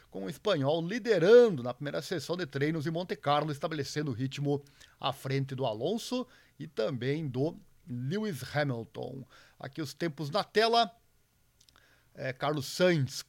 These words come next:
com a Ferrari um treze trezentos e setenta e dois, Fernando Alonso um, é,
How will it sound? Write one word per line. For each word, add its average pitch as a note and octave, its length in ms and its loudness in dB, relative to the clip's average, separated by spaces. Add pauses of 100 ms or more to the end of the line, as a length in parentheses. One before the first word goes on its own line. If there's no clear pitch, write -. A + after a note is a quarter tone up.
(100)
com - 80 -10
a D3 60 -4
Ferrari C#3+ 560 -2
um F#3 100 -4
treze C#3+ 680 0
trezentos C#3+ 600 -6
e - 40 -8
setenta C3+ 440 -6
e F#3 60 -8
dois, F3+ 720 -2 (320)
Fernando D#3+ 320 -4
Alonso D#3+ 640 0 (140)
um, A#3 340 -2 (720)
é, C3+ 640 -2